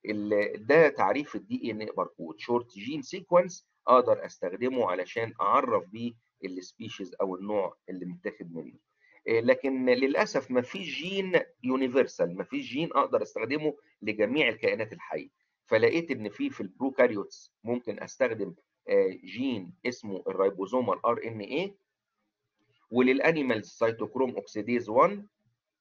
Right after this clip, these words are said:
اللي هو ميتوكوندريال سي أو وان جين، وللنباتات ماتيوريز كاينيز جين، مات كي.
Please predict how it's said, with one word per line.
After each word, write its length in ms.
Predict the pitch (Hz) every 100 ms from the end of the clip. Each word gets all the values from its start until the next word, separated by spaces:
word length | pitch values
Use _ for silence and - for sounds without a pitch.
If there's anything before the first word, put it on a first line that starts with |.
| _ -
اللي 160 | 90 85
هو 240 | 117 110
ميتوكوندريال 680 | 95 90 - 117 110 92 85
سي 200 | - 117
أو 280 | - 110 95 107
وان 160 | 95 -
جين، 400 | 92 139 202 196 _ _ _
وللنباتات 1000 | 123 147 156 139 123 117 110 107 135 131
ماتيوريز 460 | 117 107 110 127 127
كاينيز 540 | 104 101 117 117 101
جين، 340 | 87 95 90 95
مات 200 | 117 117
كي. 240 | - 76